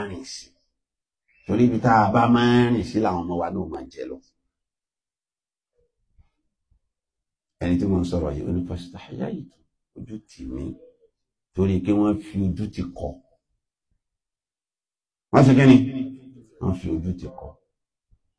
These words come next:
Ẹni tí mo ń sọ yìí ní ẹ̀kọ́ débi wípé wọ́n máa ń pè ní dátù ní ìtọ́kọ yìí.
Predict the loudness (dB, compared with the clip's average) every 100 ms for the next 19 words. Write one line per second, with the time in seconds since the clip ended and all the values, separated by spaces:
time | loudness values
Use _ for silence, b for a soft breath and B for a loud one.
0 | _ _ _ _ _ _ 4 8 8 8
1 | 8 8 8 8 8 10 10 8 6 2
2 | 4 6 6 4 2 -2 -4 -6 -12 -20
3 | _ _ _ _ _ _ _ _ _ _
4 | _ _ _ _ _ _ _ 8 10 10
5 | 10 6 2 4 2 2 -2 -2 -4 -10
6 | -12 -12 -14